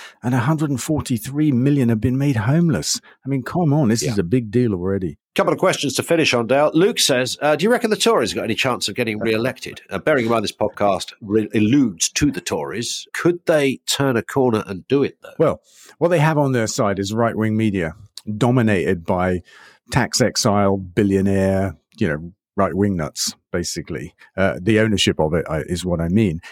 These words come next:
Speaker 1: And, you know, they foist their opinions on our country, on our national conversation all of the time, but they peak during elections with the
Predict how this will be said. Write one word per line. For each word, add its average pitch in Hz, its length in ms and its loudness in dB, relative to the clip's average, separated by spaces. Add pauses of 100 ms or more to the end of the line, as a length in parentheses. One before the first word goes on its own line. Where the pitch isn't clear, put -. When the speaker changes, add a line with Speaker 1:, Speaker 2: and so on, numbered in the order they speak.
(100)
Speaker 1:
And, 113 240 2
you 135 80 2
know, 117 120 2
they 131 220 4
foist 131 440 0
their 113 220 -2
opinions 98 640 -2
on 104 380 0 (100)
our 101 320 -2 (120)
country, 110 320 0
on 98 160 4
our 95 120 2
national 104 420 2
conversation 95 840 -2
all 135 180 4
of 107 60 2
the 101 100 2
time, 92 300 0 (500)
but - 120 0
they 101 140 2
peak 120 360 -2
during 110 280 0
elections 87 500 -2
with 92 200 -4
the 87 200 2